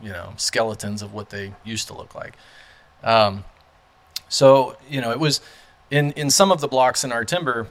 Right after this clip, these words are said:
we had, uh, intentionally removed maybe up to fifty, fifty-five.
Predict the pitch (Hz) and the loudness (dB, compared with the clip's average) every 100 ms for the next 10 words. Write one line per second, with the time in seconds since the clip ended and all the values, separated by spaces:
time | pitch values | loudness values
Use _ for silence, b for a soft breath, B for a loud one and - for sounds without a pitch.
0 | - 139 123 127 117 113 107 - b b | -8 -2 0 2 2 0 -6 -14 b b
1 | b - 117 107 104 - - 151 135 180 | b -6 0 2 2 -2 -4 -2 0 0
2 | 175 - 160 147 123 120 123 131 123 107 | 0 -4 -4 -6 -6 -8 -6 -6 -6 -8
3 | 104 - _ _ _ _ - 135 143 139 | -10 -14 _ _ _ _ -2 2 2 2
4 | 131 127 - 117 101 - - - _ _ | 2 2 2 -4 -4 -8 -18 -20 _ _
5 | _ 120 123 - 139 131 135 - 127 117 | _ -6 -6 -4 -4 -2 -4 -6 2 6
6 | 120 123 131 131 - | 6 4 2 -2 -10